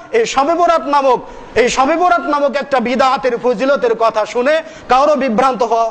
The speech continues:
অনুচিত। এখন তো আমরা বিভ্রান্ত হচ্ছি, তাই না? এখন বর্তমানে এমন একটা ব্যাপার, আসলে বিভ্রান্ত কারা আর অবিভ্রান্ত কারা, আল্লাহু আলাম। বিভ্রান্ত কারা আর সঠিক কারা, এটা তো আমরা বুঝিও না,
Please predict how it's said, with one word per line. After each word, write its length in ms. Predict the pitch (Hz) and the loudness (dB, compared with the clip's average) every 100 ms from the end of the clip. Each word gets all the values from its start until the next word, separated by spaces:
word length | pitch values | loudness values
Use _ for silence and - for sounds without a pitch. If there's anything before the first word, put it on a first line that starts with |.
| 208 | -2
অনুচিত। 420 | 214 262 254 247 - - - | -2 -2 -2 -2 -4 -16 -4
এখন 240 | 214 269 269 | -2 -2 0
তো 80 | 262 | 2
আমরা 280 | 247 240 240 | 4 4 2
বিভ্রান্ত 520 | 190 202 170 240 226 | 0 -2 0 0 2
হচ্ছি, 280 | 190 214 254 | 0 0 -2
তাই 140 | 247 233 | -2 -2
না? 80 | 208 | -2
এখন 200 | 208 269 | -4 -2
বর্তমানে 400 | 277 285 269 240 | -2 0 -2 0
এমন 200 | 240 262 | -2 -4
একটা 200 | 294 - | -6 -4
ব্যাপার, 320 | 220 208 190 151 - - - - - | -2 0 -2 -2 -6 -16 -14 -6 -2
আসলে 300 | 226 277 262 | 0 2 0
বিভ্রান্ত 580 | 180 226 180 233 262 226 254 - | 0 -2 -2 -2 -2 0 0 0
কারা 300 | 214 208 226 247 214 | 0 2 2 0 -2
আর 100 | 185 185 | -6 -2
অবিভ্রান্ত 600 | 196 233 294 254 277 277 214 | 2 2 0 0 0 0 0
কারা, 240 | 196 190 156 | 2 0 0
আল্লাহু 380 | 202 226 208 | 0 0 0
আলাম। 340 | 160 147 139 107 90 - - - - - - - - - - - - - - - - - - - - - - - - - - - - - 120 | 0 -2 -4 -6 -12 -16 -20 -20 -20 -20 -20 -20 -20 -20 -20 -20 -20 -20 -20 -20 -20 -20 -20 -20 -20 -20 -20 -20 -18 -18 -18 -20 -20 -14 -2
বিভ্রান্ত 540 | 220 226 302 330 269 320 | 0 2 2 2 2 0
কারা 260 | - 254 285 311 | 0 0 0 0
আর 140 | 311 294 | -2 -4
সঠিক 400 | - 269 311 294 220 | -4 -2 -2 -4 0
কারা, 240 | 247 202 | 0 2
এটা 200 | 233 277 277 | -2 -4 -2
তো 100 | 302 | -2
আমরা 220 | 285 285 | 0 -2
বুঝিও 440 | 202 262 233 320 311 | -2 -2 0 0 2
না, 160 | 214 | 0